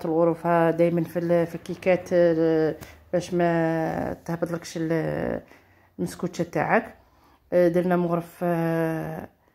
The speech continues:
حليب، مغرف زيت، وهذا ال-، هذا يقولوا له الميكسو،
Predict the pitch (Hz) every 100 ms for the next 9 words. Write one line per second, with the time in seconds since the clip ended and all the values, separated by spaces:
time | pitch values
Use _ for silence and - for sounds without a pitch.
0 | _ _ - - 165 233 233 - _ 190
1 | 175 165 - 160 170 208 262 - - -
2 | - _ 165 165 170 175 170 175 170 165
3 | 160 170 180 175 180 180 185 185 170 175
4 | 180 - 180 220